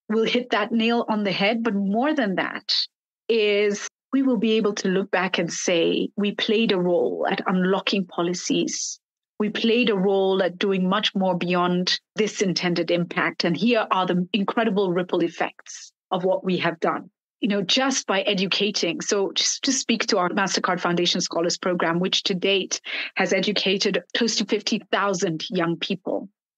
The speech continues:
I just want you to think of that number, fifty thousand young people who would not have access to education, having access to education, but also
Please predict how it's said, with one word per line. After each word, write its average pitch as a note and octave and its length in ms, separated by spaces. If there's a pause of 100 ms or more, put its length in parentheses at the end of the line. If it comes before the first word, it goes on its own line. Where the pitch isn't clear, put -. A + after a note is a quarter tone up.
(300)
I C#4 60
just D#4 180
want G4+ 200
you F4 80
to D#4+ 80
think B3 180
of G3 100
that F#3 200
number, F3+ 580 (220)
fifty C#4 480 (140)
thousand G3+ 680 (340)
young - 280
people F#3+ 340
who G#3+ 140
would G3+ 140
not A3 340
have G#3+ 240
access - 720 (340)
to B3+ 120
education, G3+ 600
having A3+ 420
access A#3 400
to - 100
education, G3+ 500
but G3 160
also B3 500